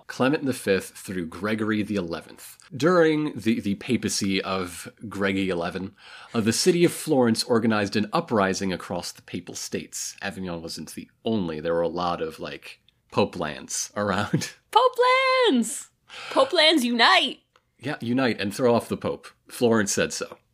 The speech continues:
Speaker 1: Uh, so Gregory hired mercenaries and killed about four thousand people in the city of Cesena, one of the revolting cities. That was a majority of the population there.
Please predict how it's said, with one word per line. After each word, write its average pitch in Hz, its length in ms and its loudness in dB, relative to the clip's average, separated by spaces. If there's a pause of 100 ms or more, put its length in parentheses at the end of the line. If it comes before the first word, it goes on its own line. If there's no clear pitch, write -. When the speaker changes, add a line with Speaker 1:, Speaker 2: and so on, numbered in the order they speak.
(160)
Speaker 1:
Uh, 117 220 -2
so 156 220 2
Gregory 165 460 2
hired 143 340 0
mercenaries 113 880 2
and 101 500 -4
killed 180 340 2
about 139 240 0
four 202 300 0
thousand 190 540 0
people 156 460 -2
in 120 180 0
the 120 80 0
city 127 320 -2
of 113 80 0
Cesena, 101 520 -2
one 107 140 0
of 104 80 -2
the 110 80 -2
revolting 98 540 -2
cities. 87 500 -6 (300)
That 123 160 2
was 127 240 2
a 117 80 2
majority 104 680 0
of 95 200 -4
the 110 80 -4
population 87 640 -2
there. 82 260 -8